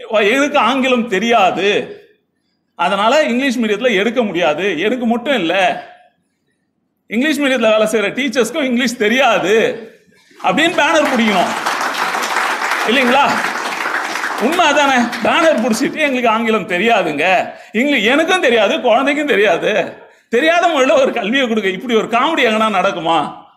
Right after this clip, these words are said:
அப்ப ஆங்கிலத்தை எப்படி நல்லா கத்துக்கிறது? அயல் மொழி, எந்த மொழி வேணா கத்துங்க, அது பிரச்சனை இல்ல. தாய்மொழி வரைக்கும் ஏ-, ஐந்து வருட-, அதான் ஐந்து, முதல் ஐந்து ஆண்டுகள் துவக்க கல்வி, அது எல்லாமே படத்துல பேசியிருப்போம், படத்துல பேசியிருக்க விஷயம். அப்போ நிறைய பேர் என்ன சொல்லுவாங்க,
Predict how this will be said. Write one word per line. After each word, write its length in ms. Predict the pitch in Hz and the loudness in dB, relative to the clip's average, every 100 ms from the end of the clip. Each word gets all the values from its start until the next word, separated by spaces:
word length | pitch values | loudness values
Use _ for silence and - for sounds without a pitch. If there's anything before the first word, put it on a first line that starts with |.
| _ _ _ _ _ _ _ _ _ _ _ _ - | _ _ _ _ _ _ _ _ _ _ _ _ -4
அப்ப 180 | 233 247 | 0 2
ஆங்கிலத்தை 500 | 220 320 330 277 269 | 2 2 2 2 2
எப்படி 180 | 240 233 | 2 0
நல்லா 180 | 208 240 | 2 2
கத்துக்கிறது? 360 | 214 185 156 | 0 -2 -2
அயல் 300 | 139 185 254 | 0 2 2
மொழி, 200 | 233 185 | 2 0
எந்த 220 | 170 214 | 0 -2
மொழி 220 | 220 202 190 | -4 -4 -4
வேணா 180 | 196 196 | -4 -4
கத்துங்க, 320 | 170 180 147 | -6 -6 -6
அது 140 | 139 | -6
பிரச்சனை 340 | 139 147 175 170 | -8 -10 -8 -6
இல்ல. 180 | 131 - - - | -6 -8 -10 -2
தாய்மொழி 460 | 208 277 240 214 | 0 2 2 2
வரைக்கும் 460 | 185 202 240 170 - - _ _ 180 | 0 -2 -2 -2 -6 -18 _ _ -4
ஏ-, 140 | 202 | -2
ஐந்து 400 | - 233 277 240 | 0 0 -2 -2
வருட-, 380 | 190 214 220 - | -2 -2 -4 -4
அதான் 100 | 202 | 0
ஐந்து, 320 | 208 196 233 | 0 2 0
முதல் 260 | 160 175 254 | -2 -2 -2
ஐந்து 240 | 190 185 | -2 -2
ஆண்டுகள் 280 | 175 160 131 | -2 -2 -6
துவக்க 300 | 180 226 254 | -2 -2 -2
கல்வி, 200 | 226 208 | -4 -2
அது 160 | 190 254 | -2 -2
எல்லாமே 180 | 277 285 | -2 -2
படத்துல 340 | 226 247 254 | -2 0 -2
பேசியிருப்போம், 540 | 214 185 175 - - - - | -2 -2 -4 -8 -16 -20 -12
படத்துல 260 | 156 185 196 | -10 -8 -6
பேசியிருக்க 420 | 202 196 180 180 | -6 -6 -8 -8
விஷயம். 260 | 165 214 - _ _ _ _ _ - - | -8 -10 -12 _ _ _ _ _ -20 -10
அப்போ 340 | - 220 247 262 | -6 0 2 2
நிறைய 340 | 220 302 320 - | 0 0 -2 -2
பேர் 100 | 254 | -4
என்ன 140 | 233 240 | -2 -4
சொல்லுவாங்க, 600 | 226 202 190 165 - | -4 -6 -4 -4 -6